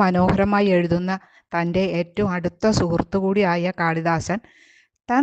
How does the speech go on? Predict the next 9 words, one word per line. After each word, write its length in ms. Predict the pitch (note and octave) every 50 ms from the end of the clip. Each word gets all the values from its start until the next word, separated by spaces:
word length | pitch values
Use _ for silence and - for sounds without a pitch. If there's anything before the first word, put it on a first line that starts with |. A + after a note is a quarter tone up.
| D4+ C4+
മരണപ്പെട്ടാൽ 600 | A3 F#3 F3 F3+ F#3 F3+ - F3+ - - F3 F3 - - G#3+
എന്തായാലും 760 | A#3 A#3 A#3+ A#3+ A#3+ A#3+ B3 B3 A#3+ A#3+ B3 B3+ B3+ C4 A3+ F3+
ഒരു 140 | F3+ - G3 F#3 - - E3
മനോഹരമായ 920 | E3 E3+ E3+ F3+ F#3 F#3+ G3 G3 - - G#3+ A3 G#3 F3+ E3 E3 E3+ F#3+ A3 - -
ചരമഗീതം 680 | F#3+ F3 D#3+ E3 F3+ G3+ G#3+ F3 D#3 D#3 D#3+ E3 G3 - - _ _ _ - _ - G#3+ A#3
അദ്ദേഹം 340 | A#3+ G#3 G#3+ F#3+ F#3 G#3+ A#3+ B3+ A#3+
എഴുതും" 260 | G3+ E3+ D3+ D#3 - _ _ _ - F#3
എന്ന് 180 | F#3 F3 D#3+ E3 - _ _ _ _ _ _ _ _ _ - C3
ഭോജരാജാവിന്, 960 | D#3 D#3+ D#3+ D#3 G#3+ A#3+ C4 A#3 G3 F#3 F3 F#3+ F3+ F3+ F3 F3 F3+ A3